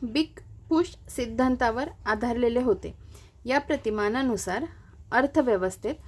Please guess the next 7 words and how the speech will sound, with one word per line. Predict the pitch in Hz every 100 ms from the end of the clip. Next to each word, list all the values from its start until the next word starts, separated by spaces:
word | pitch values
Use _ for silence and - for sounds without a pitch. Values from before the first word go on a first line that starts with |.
| - - - 254
मोठी | 269 294 - 339 359
भांडवली | 330 254 226 226 254 262 294
गुंतवणूक | 240 233 220 220 214 - -
केली | 269 226 175 277 - - - - - -
तर | 277
उत्पादन | - 262 - 285 277 285 285
वाढते, | 302 269 - 156